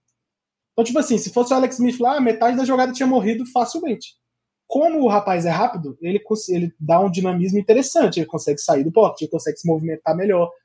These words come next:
Aquela jogada do T D dele lá que ele mergulhou, o, a presença de pocket dele é inacreditável. Ele vai pra frente, vai pra trás, do nada tem um maluco do lado, e aí o moleque ejeta, sai correndo, mergulha.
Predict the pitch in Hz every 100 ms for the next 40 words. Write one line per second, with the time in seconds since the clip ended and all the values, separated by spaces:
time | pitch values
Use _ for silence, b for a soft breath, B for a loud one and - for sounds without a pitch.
0 | _ - 160 196 208 196 190 185 180 180
1 | 170 175 175 170 165 160 175 165 170 156
2 | 160 208 - 175 170 165 156 - - 160
3 | 202 208 180 190 190 - 175 208 190 208
4 | 240 269 254 214 151 - _ _ _ _
5 | _ 151 156 180 190 - 220 214 202 202
6 | - 208 208 208 208 208 208 208 208 208
7 | 190 202 214 185 190 185 202 202 202 175
8 | 175 208 214 226 _ _ _ - - 202
9 | 214 165 196 226 202 175 156 214 262